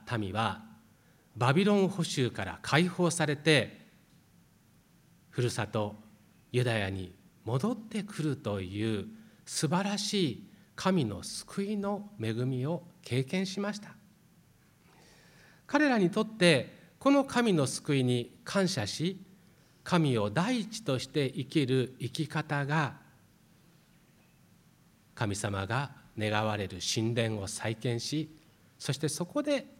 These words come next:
神を礼拝することでした。私たちはイエス様によって罪の奴隷から解放され、永遠の命の救いを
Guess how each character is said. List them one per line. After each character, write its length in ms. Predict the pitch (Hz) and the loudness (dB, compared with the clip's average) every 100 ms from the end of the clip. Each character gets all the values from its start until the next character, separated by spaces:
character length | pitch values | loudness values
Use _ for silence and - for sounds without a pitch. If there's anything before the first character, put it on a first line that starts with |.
| - | -14
神 320 | - 101 85 | -6 -6 -2
を 180 | 117 156 - | -2 -4 -4
礼 220 | 101 117 | 0 0
拝 280 | 123 143 151 | 0 -4 -4
す 180 | - 135 | -4 -4
る 200 | 165 - | -2 -4
こ 140 | - 110 | -8 -4
と 120 | 117 | -4
で 100 | 113 | -6
し 60 | - | -12
た。 140 | - - _ _ _ _ _ _ _ _ _ _ - - - - - - - - - - _ _ - | -18 -20 _ _ _ _ _ _ _ _ _ _ -20 -20 -20 -20 -20 -20 -20 -20 -20 -20 _ _ 0
私 280 | 147 269 | 2 2
た 120 | 269 226 | 0 0
ち 120 | 123 | 2
は 260 | 101 - - - - - _ _ | 0 -2 -14 -20 -20 -20 _ _
イ 140 | 135 160 | 2 4
エ 100 | 220 | 4
ス 200 | - - | 2 0
様 300 | 196 175 143 | 2 2 2
に 140 | 135 | 2
よ 100 | 131 | 0
っ 40 | 131 | -2
て 540 | - - 147 120 - - - _ _ | -6 0 2 0 -2 -16 -20 _ _
罪 320 | - 165 143 | 0 4 4
の 180 | 110 98 | 4 0
奴 180 | 95 110 | -2 0
隷 220 | 117 113 | 0 0
か 140 | 110 | -2
ら 220 | 104 90 - - - _ | -4 -4 -8 -20 -20 _
解 280 | - 135 165 | 0 6 6
放 220 | 170 160 | 6 0
さ 160 | 147 135 | 0 -2
れ、 120 | 117 - - _ _ _ - _ _ | -4 -8 -20 _ _ _ -20 _ _
永 300 | - 139 175 | 0 6 8
遠 300 | 175 165 156 | 6 6 4
の 220 | 147 131 - | 2 0 0
命 500 | 170 180 147 - 110 | 2 4 2 -4 -6
の 320 | 104 160 - - | -2 -2 -2 -10
救 380 | - - - 156 | -10 -10 -6 -4
い 200 | 175 151 | -4 -4
を 160 | 196 | -6